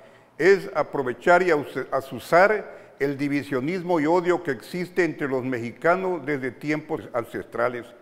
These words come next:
En aquella histórica entrevista que nuestro paisano de Balancán, el ilustre periodista Regino Hernández Yergo,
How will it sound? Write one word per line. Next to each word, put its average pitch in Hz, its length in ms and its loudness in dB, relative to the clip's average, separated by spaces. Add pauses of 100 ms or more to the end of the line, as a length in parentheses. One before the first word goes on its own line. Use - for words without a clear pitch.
(300)
En 143 180 -2
aquella 240 380 -2
histórica 185 520 0
entrevista 139 880 -2
que 135 100 -4
nuestro 127 340 -4
paisano 170 600 0
de 151 100 0
Balancán, 127 800 0 (340)
el 135 180 -2
ilustre 170 380 0
periodista 151 840 2
Regino 143 400 -2
Hernández 143 520 -2
Yergo, 120 480 0